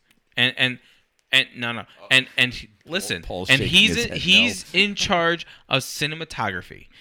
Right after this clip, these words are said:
Speaker 1: He, he just makes it look pretty. You'd have a great movie. If you have the right writers,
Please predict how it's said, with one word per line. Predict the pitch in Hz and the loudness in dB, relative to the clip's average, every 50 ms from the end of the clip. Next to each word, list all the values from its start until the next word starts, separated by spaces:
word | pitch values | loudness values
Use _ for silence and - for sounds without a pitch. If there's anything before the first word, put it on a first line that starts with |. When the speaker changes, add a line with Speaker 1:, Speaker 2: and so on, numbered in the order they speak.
| - - - | -20 -20 -6
Speaker 1:
He, | - 139 165 - - | -4 -4 -4 -4 -6
he | 127 151 170 170 | -4 -4 -4 0
just | 151 180 175 160 - - - _ _ _ - - - - | 0 0 -2 -2 -4 -12 -14 _ _ _ -20 -20 -20 -18
makes | - 123 135 139 143 131 143 | -12 -4 -4 -2 -2 -2 -6
it | - - | -10 -12
look | 110 110 110 110 117 131 139 - - - - - | -12 -16 -12 -4 -2 -2 -2 -2 -8 -12 -8 -8
pretty. | - - - - - - 117 127 120 131 151 190 226 226 - _ _ _ _ _ _ _ _ _ _ _ _ _ | -8 -8 -8 -14 -12 -6 0 0 0 2 2 -2 -2 -4 -12 _ _ _ _ _ _ _ _ _ _ _ _ _
You'd | 127 135 139 127 127 | -12 -10 -10 -8 -4
have | 131 131 127 127 | -4 -4 -4 -4
a | 120 | -8
great | - 113 110 110 92 - | -6 -6 -8 -8 -8 -14
movie. | 98 92 85 78 82 | -16 -16 -14 -14 -14
If | 92 - 131 | -14 -12 -10
you | 135 131 | -10 -6
have | 135 131 123 110 - _ - - - _ | -6 -6 -8 -8 -12 _ -20 -20 -18 _
the | - 110 107 | -4 -4 -4
right | 107 107 120 135 135 _ _ | -2 -4 -4 -4 -6 _ _
writers, | 104 104 107 104 110 123 123 127 123 131 127 123 123 123 123 123 123 120 - | -14 -10 -6 -4 -2 -2 -2 -2 -2 -2 -4 -2 -4 -4 -6 -6 -8 -10 -12